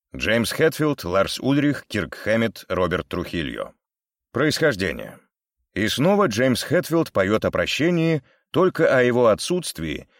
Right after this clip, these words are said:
в этой последней части трилогии "Непрощённых". После "The Unforgiven" на чёрном альбоме в тысяча девятьсот девяносто первом году и его сиквела The Unforgiven Two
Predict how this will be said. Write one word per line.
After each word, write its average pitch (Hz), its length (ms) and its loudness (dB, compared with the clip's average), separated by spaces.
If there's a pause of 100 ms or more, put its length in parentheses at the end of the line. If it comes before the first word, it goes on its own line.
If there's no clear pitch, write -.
(140)
в 78 180 -4
этой 160 220 2
последней 95 560 0
части 110 440 -2
трилогии 82 540 -2
"Непрощённых". 78 920 -6 (500)
После 104 420 0
"The 95 260 2
Unforgiven" 90 600 -2 (180)
на 87 160 -2
чёрном 85 380 -2
альбоме 85 420 0
в - 60 -14
тысяча 90 320 -6
девятьсот 80 340 -6
девяносто 80 440 -4
первом 98 380 -2
году 73 380 -6 (340)
и 90 80 -4
его 113 280 2
сиквела 104 600 0 (260)
The 98 280 2
Unforgiven 92 640 -2
Two 175 240 0